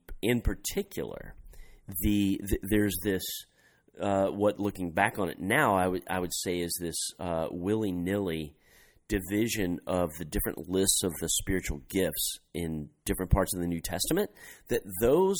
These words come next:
that require some kind of supernatural inspiration, uh, miracles, speaking in tongues, word of knowledge, discernment of spirits, th-, those sort of that we would think of as more supernatural,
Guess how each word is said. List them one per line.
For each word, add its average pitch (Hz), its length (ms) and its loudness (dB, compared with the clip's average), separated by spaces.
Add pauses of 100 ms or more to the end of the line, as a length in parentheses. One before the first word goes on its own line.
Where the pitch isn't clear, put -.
that 143 140 0
require 117 480 0
some 110 180 -2
kind 107 160 -4
of 90 100 -6
supernatural 101 760 -4
inspiration, 98 840 0 (1200)
uh, 90 400 -2
miracles, 101 1300 2 (340)
speaking 104 440 4
in 85 60 -4
tongues, 101 640 -2 (160)
word 98 260 0
of 82 80 -4
knowledge, 87 840 -2 (760)
discernment 98 400 0
of 85 80 -4
spirits, - 640 -2
th-, - 180 0
those 113 260 2
sort 131 220 4
of 107 80 4
that 107 120 0
we 107 140 0
would 95 140 -2 (120)
think 131 240 -2
of 127 200 -2
as 117 140 -2
more 117 380 0 (680)
supernatural, 135 880 2